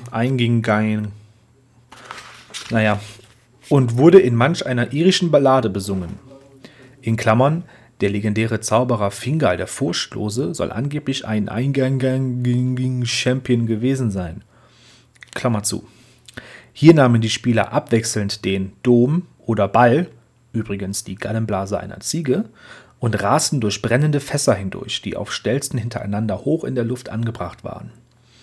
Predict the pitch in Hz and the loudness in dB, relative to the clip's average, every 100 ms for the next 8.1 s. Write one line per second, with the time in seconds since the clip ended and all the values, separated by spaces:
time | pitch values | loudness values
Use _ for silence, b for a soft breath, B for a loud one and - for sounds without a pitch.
0 | B B B B B B - 113 131 160 | B B B B B B -4 0 6 6
1 | 170 120 - 101 104 95 104 123 - 127 | 6 0 -2 -4 -4 -4 -2 -2 -2 -2
2 | 135 - 127 117 123 - 87 - - - | -4 -2 -2 0 0 -4 -10 -12 -14 -18
3 | - _ _ _ _ _ _ _ - 170 | -20 _ _ _ _ _ _ _ -4 4
4 | 113 87 90 95 - - 107 131 160 - | 4 2 -4 -6 -6 -4 -4 -2 -6 -4
5 | 110 107 127 - 110 123 143 175 175 165 | -4 -2 -4 -6 -6 -2 0 0 -2 0
6 | 123 110 123 120 160 190 117 92 98 117 | 2 0 -2 -2 0 -2 -6 -6 -4 -4
7 | - 120 - 143 107 90 - - 95 90 | -4 -6 -6 -4 -4 -6 -10 -12 -10 -10
8 | - | -12